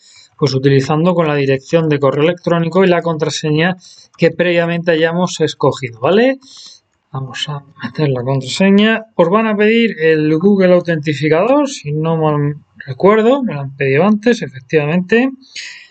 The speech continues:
Ahí lo tenemos, vamos a ver dónde está. A ver, a ver, aquí.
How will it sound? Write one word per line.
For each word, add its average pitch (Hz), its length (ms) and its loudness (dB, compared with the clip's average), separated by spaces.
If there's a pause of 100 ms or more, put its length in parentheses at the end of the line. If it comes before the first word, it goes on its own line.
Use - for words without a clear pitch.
(140)
Ahí 151 140 2
lo 151 180 2
tenemos, 208 400 2
vamos 151 320 -2
a 135 60 0
ver 139 160 4
dónde 139 320 -2
está. 196 760 0
A 131 500 -8
ver, 160 180 -2
a 147 60 -2
ver, 190 340 0
aquí. 127 280 -6